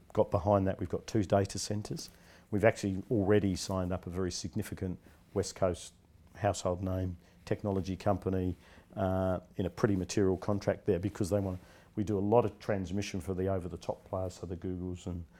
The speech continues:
uh, is a big customer. That's not Google, by the way, this customer. I, it's confidential who this customer is, but, but for people like that, we do a lot of transmission from the west coast of Australia into the Asia Pacific region,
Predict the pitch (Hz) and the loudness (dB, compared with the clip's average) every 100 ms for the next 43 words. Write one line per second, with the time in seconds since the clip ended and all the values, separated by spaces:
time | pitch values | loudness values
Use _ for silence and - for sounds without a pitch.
0 | - - - 90 - 95 85 92 - 95 | -20 -16 -6 -6 -6 -8 -8 -8 -6 -6
1 | 95 90 - - - - - 101 - - | -6 -10 -10 -14 -16 -12 -6 -6 -4 -6
2 | - 98 92 101 95 98 95 98 - 90 | -6 -6 -6 -6 -4 -4 -6 -8 -6 -8
3 | - 95 92 - - - 95 - 110 110 | -6 -6 -6 -10 -20 -14 -12 -4 -4 0
4 | 113 101 101 92 92 123 - 107 - 117 | 0 0 -2 -2 2 2 2 -2 0 -2
5 | - - - 127 - 123 147 - 107 107 | -2 -4 2 2 2 4 4 6 4 6
6 | 120 135 90 82 - - - - 107 104 | 4 2 -6 -6 -8 -14 -14 -4 4 6
7 | 107 117 - 110 92 104 98 85 92 98 | 8 6 4 0 0 -4 -6 -6 -2 -2
8 | - 98 - 85 - 98 92 120 117 98 | 0 0 -2 -6 -2 0 2 2 2 4
9 | 101 95 - - 92 95 90 95 92 87 | 6 6 4 -2 -2 -4 -4 0 0 0
10 | - 110 | -4 -8